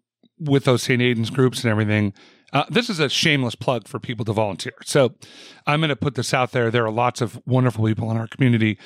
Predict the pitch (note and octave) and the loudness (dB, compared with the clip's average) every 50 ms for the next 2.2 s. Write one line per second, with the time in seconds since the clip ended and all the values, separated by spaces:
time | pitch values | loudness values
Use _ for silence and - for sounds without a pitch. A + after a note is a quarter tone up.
0 | - - - - - - - - - - C3+ D3+ D3+ C3+ G#2 C3 C#3+ D3+ D#3 D#3+ | -20 -20 -20 -20 -20 -20 -20 -20 -8 -2 0 2 2 2 0 2 2 2 2 2
1 | D#3 F3 E3 D#3 D3+ C#3+ C#3 - - _ _ _ _ D3 C#3 B2 B2 B2 B2 A2 | 0 -2 -2 -2 -4 -4 -6 -10 -12 _ _ _ _ 2 4 4 6 4 4 2
2 | - - - - | -2 -6 -14 -18